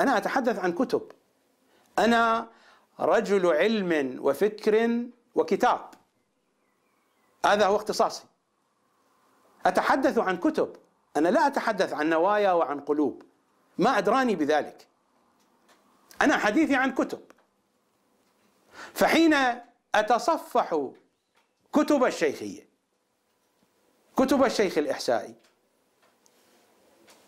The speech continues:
لي لأطلع على عقيدته وأقارن بين عقيدة الشيخ الإحسائي وبين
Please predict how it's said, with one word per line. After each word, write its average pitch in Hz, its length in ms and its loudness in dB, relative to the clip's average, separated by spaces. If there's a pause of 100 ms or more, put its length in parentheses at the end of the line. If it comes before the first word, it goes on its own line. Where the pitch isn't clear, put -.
(1900)
لي 233 640 2 (1600)
لأطلع 302 680 2
على 240 360 2
عقيدته 165 800 -4 (840)
وأقارن 269 760 2 (760)
بين 214 300 2
عقيدة 208 640 0
الشيخ 233 380 -2
الإحسائي 151 680 -2 (480)
وبين 175 460 2